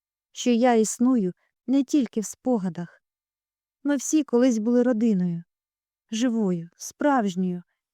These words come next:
І я так хочу, щоб це залишилось не лише в альбомах. Якщо колись згадаєш, я все ще тут». Вона довго дивилась на лист, потім обережно склала його,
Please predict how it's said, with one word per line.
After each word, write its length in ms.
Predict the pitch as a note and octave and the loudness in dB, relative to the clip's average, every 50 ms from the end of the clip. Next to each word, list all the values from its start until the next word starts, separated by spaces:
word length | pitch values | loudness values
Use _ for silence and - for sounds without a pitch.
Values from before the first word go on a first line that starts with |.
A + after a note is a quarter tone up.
| _ _ _ _ _ - | _ _ _ _ _ -2
І 140 | - C4+ B3 | 0 2 2
я 160 | C#4 C#4+ C#4 | 2 2 2
так 160 | - C#4 - | 0 -2 -4
хочу, 520 | - - - D4+ D#4+ D4+ - - - G#3+ G3 _ _ _ _ _ _ | -4 -4 0 0 0 0 0 -2 -6 -6 -6 _ _ _ _ _ _
щоб 340 | - - D4+ D4 B3+ D4 C#4 | -4 0 0 2 2 2 0
це 240 | - - E4 E4 | 0 0 0 0
залишилось 760 | C4+ C4 C4+ C4 C4+ B3 - - E4 D#4+ D4 D4 C4+ - - _ _ _ _ _ - | 2 2 0 0 0 -2 0 0 0 2 2 0 -2 -4 -8 _ _ _ _ _ -4
не 120 | D4 D#4 D#4 | -2 0 0
лише 340 | D#4+ D4 - - D4+ B3+ | 0 0 0 -2 -2 0
в 60 | G#3+ A3 | 0 0
альбомах. 640 | A3+ A3+ G#3+ G3+ A#3 A3 F#3+ F3 F3 E3+ - - - B2+ _ _ _ _ _ _ _ _ _ _ _ _ _ _ _ _ - | 0 -2 0 0 0 0 0 -2 -4 -8 -12 -18 -20 -20 _ _ _ _ _ _ _ _ _ _ _ _ _ _ _ _ -4
Якщо 340 | C4 C4 - - - C#4 A#3 | -2 -2 -2 0 -2 -2 0
колись 280 | - B3 A#3+ B3 A#3 | 0 2 2 2 0
згадаєш, 680 | G#3+ A3+ A3 B3+ A3 B3+ C#4+ C#4 A#3 G3 - - - - _ _ _ _ _ _ _ _ _ _ _ _ _ | 0 -2 -2 -2 0 0 0 0 0 0 -4 -8 -14 -20 _ _ _ _ _ _ _ _ _ _ _ _ _
я 100 | - A#3+ | -2 -2
все 220 | A3 - - - B3 | -2 -2 -4 -4 -4
ще 200 | - - - A#3+ | -4 -4 -6 -8
тут». 380 | - - - E3+ E3 - - - - _ _ _ _ _ _ _ _ _ _ _ _ _ _ _ _ _ _ _ _ _ - | -8 -8 -10 -10 -10 -12 -16 -20 -20 _ _ _ _ _ _ _ _ _ _ _ _ _ _ _ _ _ _ _ _ _ -4
Вона 260 | C#4 C4+ C4+ C4+ C4+ | 0 2 4 2 2
довго 360 | A#3 A3+ D4 D4 B3 G#3 A#3 | 2 2 0 0 0 0 0
дивилась 520 | G3+ G3 A3+ G#3+ B3 A#3+ A#3 A#3 A3 - | 0 0 0 2 2 0 0 0 -2 -2
на 140 | - A3+ A3+ | -2 -2 0
лист, 460 | A3+ G#3 F#3 F3+ - - - _ _ _ _ _ _ _ _ _ _ _ _ | 0 0 -2 -2 -4 -10 -18 _ _ _ _ _ _ _ _ _ _ _ _
потім 320 | - A#3+ A#3 G#3+ A#3 A3 A3 | 0 0 0 2 2 0 0
обережно 500 | A3 G#3 A3 A3 A3+ A3+ G#3+ - G#3 G3 | 0 0 0 2 0 0 0 0 -2 -4
склала 400 | - - - A3+ A#3+ B3+ A#3 G#3 | -4 -4 -2 -2 0 0 0 0
його, 320 | F#3+ F#3 F#3 D#3+ F3+ F3+ | -2 -2 -4 -6 -8 -10